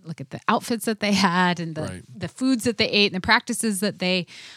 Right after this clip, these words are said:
Speaker 1: um, participated in. And we're like, "Oh no, those, these are people of their, of their own culture, of their own time."
Speaker 2: Right.
Speaker 1: And there's nothing necessarily wrong with that. So the first thing is, is just impossible.
Speaker 2: Right.
Speaker 1: The second is that, um, I th-, I do think, and I think I've mentioned this before, I think of the, the parable of the talents where,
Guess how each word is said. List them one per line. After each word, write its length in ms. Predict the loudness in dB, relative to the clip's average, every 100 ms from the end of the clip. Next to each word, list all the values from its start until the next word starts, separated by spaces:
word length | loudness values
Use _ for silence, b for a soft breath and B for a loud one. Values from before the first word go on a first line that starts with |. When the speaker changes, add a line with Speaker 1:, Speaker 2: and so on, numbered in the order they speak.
| B
Speaker 1:
um, 120 | -4
participated 680 | -2 -2 -2 -2 -2 -2 0
in. 160 | 0 0
And 180 | -2
we're 100 | -2
like, 180 | 0 -2 0
"Oh 140 | 0
no, 140 | 0 0
those, 220 | -2 -4
these 180 | -8 -8
are 40 |
people 260 | -8 -8 -8
of 100 | -6
their, 160 | -10 -10 _
of 140 | -2
their 160 | -2 -2
own 220 | 0 -2
culture, 360 | -2 -4 -4 -8
of 100 | -6
their 100 | -4
own 160 | -4 0
time." 160 | 4
Speaker 2:
Right. 80 | 4
Speaker 1:
And 80 | 4
there's 140 | -2
nothing 240 | -2 -4 -4
necessarily 420 | -6 -4 -2 -2
wrong 160 | -2 -4
with 120 | -4
that. 180 | -4 -2
So 100 | -4
the 80 |
first 240 | 0 0 2
thing 180 | 0 0
is, 160 | -2 -2
is 200 | -4 0
just 220 | -2 -2
impossible. 720 | -6 -2 -2 -2 0 0 0 B -10
Speaker 2:
Right. 180 | -8
Speaker 1:
The 120 | -2 2
second 560 | 2 2 0 0 -2 0
is 260 | 0 4
that, 360 | 6 6 6 0 0
um, 300 | 0 0 -4
I 100 | -4
th-, 140 | -4 -4 2
I 120 | 2
do 240 | 2 0 2
think, 340 | 2 2 0 0
and 100 | 0
I 60 |
think 180 | 0 -2
I've 120 | 0
mentioned 320 | 2 2 2 2
this 140 | 0
before, 540 | -2 -2 0 2 0 -4 B -6
I 60 |
think 180 | -2 0
of 100 | 0
the, 100 | -2 -4 -12
the 240 | 0 0 2
parable 520 | -2 0 0 0 0
of 140 | -2 0
the 100 | -2
talents 640 | 0 0 0 -2 -4 -4
where, 380 | 0 2 0